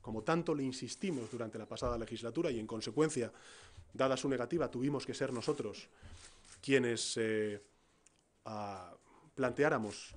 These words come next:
ese debate de investidura y, por tanto, no vamos a liderar ninguna alternativa que no cuente con los votos necesarios para poder salir adelante. Diré que el Partido Socialista y la dirección federal convocará un comité federal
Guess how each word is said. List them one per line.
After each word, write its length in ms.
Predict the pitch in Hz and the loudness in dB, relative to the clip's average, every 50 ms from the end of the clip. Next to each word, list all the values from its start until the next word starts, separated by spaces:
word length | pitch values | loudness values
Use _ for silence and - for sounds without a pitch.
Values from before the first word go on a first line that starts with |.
| - - | -12 -10
ese 180 | - 113 - 123 | -6 -4 -2 0
debate 260 | 117 120 127 127 120 | 2 2 2 2 0
de 80 | 107 107 | -2 -2
investidura 520 | 107 127 135 - - 127 123 127 151 - - - - - _ _ _ _ _ _ | -2 -2 -4 -2 -4 -4 -4 -4 -6 -8 -10 -16 -20 -20 _ _ _ _ _ _
y, 80 | - 131 | -8 -6
por 140 | 120 120 - | -4 -2 0
tanto, 240 | 139 139 139 151 147 | 0 0 2 2 2
no 180 | 147 147 147 | 4 2 2
vamos 460 | 135 139 135 143 143 143 143 - - - - - | 2 2 0 0 0 -2 -4 -6 -12 -14 -12 -8
a 100 | 127 120 | -4 -2
liderar 440 | 117 117 117 120 135 143 165 156 - - - - - - - | 0 2 4 4 4 4 2 0 -4 -10 -20 -20 -20 -16 -8
ninguna 460 | - 131 131 131 139 151 170 185 185 | -2 0 2 2 4 4 4 4 4
alternativa 680 | 170 160 - 160 160 151 139 139 165 160 175 180 175 - - - | 2 2 2 2 4 2 2 2 2 2 2 0 -2 -4 -8 -4
que 100 | - 131 | 0 2
no 160 | 135 170 165 | 2 2 2
cuente 420 | 165 160 156 156 160 156 - 151 - | 2 2 0 0 0 0 -2 -2 0
con 300 | - - 185 175 156 147 | 2 2 4 4 4 4
los 260 | 151 131 110 - - 120 | 2 0 0 -2 -4 -2
votos 340 | 127 156 156 - 139 117 127 | 0 0 0 0 -2 -4 -4
necesarios 640 | 120 - 117 - 139 131 135 139 151 156 - - - - - - - - - - - _ | -4 -6 -4 -2 -2 -2 0 -2 -4 -4 -6 -10 -20 -20 -20 -20 -20 -20 -20 -20 -16 _
para 200 | - 120 120 113 | -2 0 0 0
poder 240 | - 117 113 123 131 | 2 0 0 0 0
salir 280 | - - 113 113 113 104 | -2 -2 -2 -2 -2 -2
adelante. 460 | 95 92 87 85 85 82 - - - _ _ - | -4 -8 -12 -14 -16 -18 -18 -20 -20 _ _ -4
Diré 280 | 127 131 143 156 160 | 2 4 6 6 6
que 360 | 156 - 127 113 107 101 - - 104 | 4 2 2 2 0 -2 -4 -8 -10
el 120 | 110 110 | -8 -6
Partido 280 | - 113 107 139 135 127 | -6 -4 0 2 2 2
Socialista 680 | 127 113 - 113 123 165 170 - - 208 202 202 - - 127 110 107 - - - - 127 | 2 0 0 2 2 2 0 0 2 0 0 0 -2 -6 -10 -14 -14 -16 -18 -20 -14 -12
y 40 | 113 | -10
la 100 | 101 107 | -6 -6
dirección 360 | 107 107 107 - - 139 131 | -4 -4 -4 -2 0 0 0
federal 440 | 131 113 110 117 131 143 160 185 180 - - - - - - - - - - - - - - _ _ _ | 0 -2 0 4 4 6 6 4 2 -2 -12 -20 -20 -20 -20 -20 -20 -20 -20 -20 -20 -20 -20 _ _ _
convocará 420 | - 131 131 127 123 135 139 160 170 | 0 2 4 4 6 6 8 8 8
un 100 | 160 143 | 6 6
comité 300 | 156 143 147 135 147 143 | 4 4 4 4 4 4
federal 480 | 143 135 131 139 156 170 185 208 208 | 4 4 4 6 6 6 6 4 2